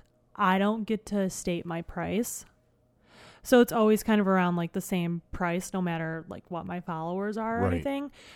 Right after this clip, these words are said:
Speaker 1: But then other networks allow you to state your price for, like, what you would charge for the campaign that they have in mind. So, like, I'm working with one protein shake,
Speaker 2: Okay.
Speaker 1: and I stated my price for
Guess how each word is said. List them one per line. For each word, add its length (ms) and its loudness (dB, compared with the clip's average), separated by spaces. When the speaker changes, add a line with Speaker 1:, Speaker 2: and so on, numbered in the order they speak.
Speaker 1:
But 140 -2
then 160 0
other 220 -2
networks 400 -4
allow 280 -4
you 240 -4
to 280 -6
state 260 -4
your 160 -6
price 560 -8
for, 100 -4
like, 160 -6
what 120 -6
you 140 -4
would 140 -6
charge 560 -10
for 480 -6
the 260 -8
campaign 720 -6
that 160 -8
they 80 -4
have 180 -4
in 80 -8
mind. 360 -4
So, 140 -2
like, 260 -6
I'm 160 0
working 400 -2
with 220 -4
one 560 -2
protein 460 -2
shake, 580 -4
Speaker 2:
Okay. 400 -4
Speaker 1:
and 80 0
I 80 4
stated 480 -2
my 160 -6
price 340 -8
for 400 -10